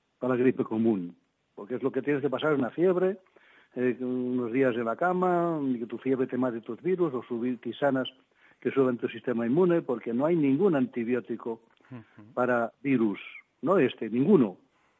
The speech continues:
Speaker 1: Eh, tiene que ser tu propio cuerpo, o tiene que ser sustancias como el M M S que te los elimina. Pero claro, pa-, por eso ya se han cuidado de eliminar, de, de criminalizar el tema del M M S, porque claro, esto es,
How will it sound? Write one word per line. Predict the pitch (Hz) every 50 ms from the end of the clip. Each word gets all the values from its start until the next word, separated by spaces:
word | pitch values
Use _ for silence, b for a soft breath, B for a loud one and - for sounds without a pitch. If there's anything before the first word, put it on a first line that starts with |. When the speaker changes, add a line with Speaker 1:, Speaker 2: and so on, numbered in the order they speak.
| _
Speaker 1:
Eh, | 110 123
tiene | 110 - 143 143 139
que | 127
ser | 120 147 135
tu | 123 135 117
propio | 127 117 98 117 107
cuerpo, | - 165 180 170 147 - 147 175 262 - _ _ b b b b b b b b b
o | 120 113
tiene | - 131 127 135 120
que | -
ser | - - 127 -
sustancias | - 139 127 - - 147 139 131 135 156 147 -
como | - 131 120 127 123
el | 123 127
M | 127 131
M | 131 135 139
S | 127 - 165 151
que | 139 117
te | - - 127 113
los | 117 117 107
elimina. | 117 104 104 113 139 180 160 113 95 - - b b b b b b b -
Pero | 101 104
claro, | 110 127 147 139
pa-, | 135 - -
por | 135 - - 117 113 120
eso | 117 - 165
ya | 170 -
se | 180
han | 170
cuidado | - - 143 135 143 139 135 131
de | 120 131
eliminar, | 120 123 120 123 120 127 135 135 131 120 113 - b b b b b b b
de, | - 123 123 123 120
de | 113 - 127 127
criminalizar | - - 135 123 127 120 120 120 113 - 139 135 127
el | 131 120 113
tema | - 131 127 131 127
del | 123 120 127
M | 120 120
M | 113 107 117 160
S, | 175 - 160 123
porque | 120 117 107 - 117 110
claro, | - 131 147 160 143 120
esto | - - 151 160
es, | 156